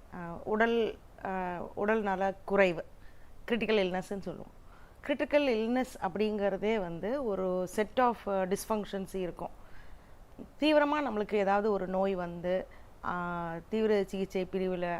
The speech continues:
அட்மிட் ஆகுற மாதிரியான ஒரு கண்டிஷன்ல இந்த மாறுதல்கள் உடம்புல நடக்கும். பல உறுப்புகள் செயலிழக்கலாம், தற்காலிகமா செயலிழக்கலாம்.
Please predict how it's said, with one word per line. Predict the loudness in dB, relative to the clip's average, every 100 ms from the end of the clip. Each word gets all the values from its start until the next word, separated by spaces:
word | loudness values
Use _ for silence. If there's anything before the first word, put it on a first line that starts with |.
| -2
அட்மிட் | -2 -4 -2
ஆகுற | -2 0 -2
மாதிரியான | -2 -2 -2 -2 -2 -2
ஒரு | -6 -6
கண்டிஷன்ல | -6 -6 -6 -6 -8 -4 -4 -4 -16 -18 -4
இந்த | 2 4
மாறுதல்கள் | 6 6 6 4 2 2 2 2
உடம்புல | 2 2 4 2 2 -4
நடக்கும். | -6 -6 -6 -12 -14 -18 -18 -18 -18 0
பல | 4 6
உறுப்புகள் | 6 4 4 4 4 4 2 -2 -8 0
செயலிழக்கலாம், | 4 6 4 2 -2 -4 -4 -10 -18 -20 -20 -20 -2
தற்காலிகமா | 0 2 4 4 4 2 0 0
செயலிழக்கலாம். | -2 -2 -4 -6 -8 -8